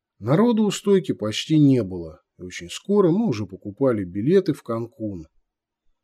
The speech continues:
К сожалению, места остались только в первом классе. Впрочем, раз уж мы бежали от коммунистических репрессий,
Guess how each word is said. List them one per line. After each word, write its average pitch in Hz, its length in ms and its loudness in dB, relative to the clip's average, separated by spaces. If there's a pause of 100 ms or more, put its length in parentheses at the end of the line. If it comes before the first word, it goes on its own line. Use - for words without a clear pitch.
(120)
К - 40 -20
сожалению, 160 540 2
места 110 360 -2
остались 156 440 2
только 156 280 0
в - 80 -12
первом 120 320 -2
классе. 110 580 -4 (880)
Впрочем, 113 440 0
раз 143 220 0
уж 110 120 -10
мы 127 160 2
бежали 120 420 2
от 101 100 -4
коммунистических 113 920 -4
репрессий, 101 720 -2